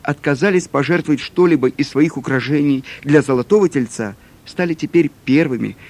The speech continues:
кто вызвался принести все свои драгоценности для храма. В течение всего двух дней было собрано более чем достаточное количество материалов. Однако пожертвования продолжали поступать.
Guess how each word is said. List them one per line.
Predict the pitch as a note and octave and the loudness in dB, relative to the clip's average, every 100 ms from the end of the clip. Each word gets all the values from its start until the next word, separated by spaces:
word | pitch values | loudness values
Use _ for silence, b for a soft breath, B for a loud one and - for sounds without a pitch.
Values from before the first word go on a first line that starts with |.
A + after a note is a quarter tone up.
| B - | B -6
кто | B2+ | -4
вызвался | B2+ E3 D#3 D3+ | -2 -2 -2 -4
принести | D3+ C#3+ D3 D3 F#3 | -6 -2 -2 -4 -10
все | D#3+ - - C4 | -12 -10 -4 -4
свои | A#3+ G#3 G3+ | -4 -6 -4
драгоценности | F3 D#3+ D3+ - D3 C3+ - B2+ B B B | -4 -4 -4 -2 -2 -4 -8 -14 B B B
для | A2 A2 _ _ - - | -4 -4 _ _ -20 -18
храма. | - A2 G2 F#2 - B B B B | -8 -4 -4 -6 -16 B B B B
В | |
течение | - F3+ A#3 G#3+ | -2 0 2 0
всего | F#3 G3+ A3 | 0 -2 -2
двух | G3+ E3 A3 D3 | -2 -2 -2 0
дней | D3 D3+ G2+ | 2 4 2
было | B2 E3 | 2 2
собрано | D#3+ G#3 F#3+ F#3 D#3+ | 2 2 4 4 2
более | C3+ F#3 F#3+ F3+ | 4 2 2 0
чем | F3 D3+ | -2 0
достаточное | D3 - F3 - D3+ D3 | -2 -2 -4 -2 -2 0
количество | C#3 D3 - C#3 | 2 0 -2 -2
материалов. | B2+ C3 A#2+ G#2+ G2 - B B B B | -2 0 -2 -2 -8 -16 B B B B
Однако | C3 E3 D#3+ D3 | 2 4 2 -2
пожертвования | C3+ C3 F3 F#3 F3+ F3 | -2 0 -2 0 -2 -2
продолжали | D#3+ E3+ E3 D#3 F3 - | -2 -2 0 0 0 -2
поступать. | D#3 - C#3 G#2 | -6 -8 -8 -8